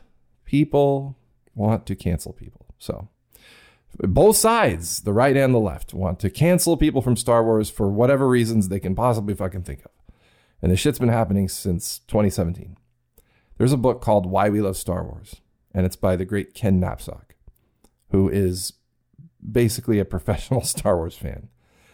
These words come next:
Uh, he's got a podcast called Force Center, and, you know, whatever. Why We Love Star Wars by Ken Napzok. Check it out on Audible. If you have Audible, check it out. If you don't have Audible, audibletrial dot com slash pop talk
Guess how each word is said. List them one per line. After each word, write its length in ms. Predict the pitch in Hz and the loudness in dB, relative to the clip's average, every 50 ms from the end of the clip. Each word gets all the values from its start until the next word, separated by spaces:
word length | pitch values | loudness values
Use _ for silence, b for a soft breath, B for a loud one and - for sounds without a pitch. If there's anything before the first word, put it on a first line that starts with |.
| b b b b b b b | b b b b b b b
Uh, 260 | - 82 85 80 - | -2 -2 -2 -2 -2
he's 160 | - 90 - | -6 -6 -4
got 140 | 90 92 95 | -4 -2 -2
a 40 | 92 | -2
podcast 840 | - - 85 90 85 - - 87 87 82 80 - - - _ _ _ _ _ _ - - - | -4 -4 -6 -6 -6 -6 -6 -6 -4 -4 -6 -8 -12 -16 _ _ _ _ _ _ -20 -12 -8
called 180 | - - - | -6 -6 -2
Force 260 | - - 143 135 - | 0 2 2 2 2
Center, 300 | - 143 127 127 123 120 | 2 2 2 2 2 0
and, 320 | - - 98 95 92 85 - | 0 0 0 0 0 -2 -4
you 80 | - | -6
know, 80 | 90 92 | -6 -2
whatever. 340 | 104 120 120 110 101 107 - b b b b b b b b b b b b _ _ _ _ _ _ _ _ | 0 2 2 2 2 0 -4 b b b b b b b b b b b b _ _ _ _ _ _ _ _
Why 300 | - 101 110 143 180 196 | -2 2 4 4 6 6
We 100 | 196 185 | 6 6
Love 140 | 175 165 - | 4 4 2
Star 180 | - - 139 135 | 2 2 2 4
Wars 160 | 131 123 95 | 4 2 2
by 120 | 104 101 | 0 -2
Ken 260 | - - 135 120 123 | 0 0 2 2 4
Napzok. 380 | 113 107 104 - - 101 101 - | 4 2 2 0 0 -2 -2 0
Check 180 | - 156 151 165 | 0 0 2 2
it 60 | 139 | 4
out 220 | 131 131 131 - | 4 2 2 2
on 180 | - 117 104 - - | 0 0 0 0 0
Audible. 400 | 98 104 104 101 98 98 95 85 | 0 2 2 2 0 0 0 0
If 100 | 90 82 | -2 -4
you 120 | 87 92 | -8 -8
have 340 | - - - 139 156 165 143 | -8 -6 -2 0 2 4 4
Audible, 580 | 143 139 135 123 127 127 123 117 113 - - _ _ - | 4 4 4 4 4 2 2 2 0 -6 -12 _ _ -6
check 220 | - 120 113 98 | -2 0 0 2
it 60 | 107 | 2
out. 300 | 98 98 101 92 92 - _ - | 2 2 0 -2 -4 -6 _ -10
If 120 | 104 - | -8 -6
you 80 | 95 98 | -6 -2
don't 300 | 95 127 127 127 123 117 | 0 2 2 4 4 2
have 160 | 120 104 107 | 2 2 2
Audible, 460 | 104 104 101 92 101 98 101 - b b b b b | 0 0 0 -2 -2 -4 -6 -6 b b b b b
audibletrial 480 | - 180 170 156 139 - 143 127 120 117 | 2 2 4 4 2 2 2 2 4 2
dot 120 | 107 - | 2 0
com 300 | - 92 98 90 95 95 - | -2 -2 -2 -2 -2 -4 -6
slash 640 | - - - - 170 143 101 69 64 - - - _ _ - | -8 -6 -2 0 2 2 0 0 -4 -10 -16 -20 _ _ -6
pop 260 | - 107 107 - - | -4 -4 -4 -4 -4
talk 260 | - 92 92 92 | -2 -2 -2 -2